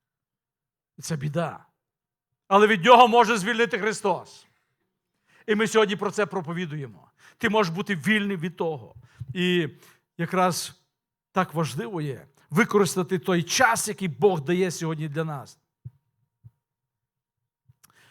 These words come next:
Свобода дана для того, щоб могли б носити тягарі один одного. Коли ти вільний,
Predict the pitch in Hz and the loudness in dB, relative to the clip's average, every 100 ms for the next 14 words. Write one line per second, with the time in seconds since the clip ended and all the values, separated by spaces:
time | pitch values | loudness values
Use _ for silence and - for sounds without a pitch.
0 | _ _ _ _ _ _ _ - - 160 | _ _ _ _ _ _ _ -8 -4 0
1 | 175 175 170 180 165 139 151 175 160 165 | 2 2 2 0 -2 -6 -6 -4 -4 -6
2 | 151 151 156 143 147 165 143 143 131 143 | -6 -6 -6 -6 -8 -8 -10 -10 -10 -8
3 | 143 135 139 139 104 92 82 - _ _ | -10 -10 -12 -12 -16 -20 -20 -20 _ _
4 | _ _ - 175 180 151 196 185 131 - | _ _ -4 -4 -2 -2 -2 -4 -10 -14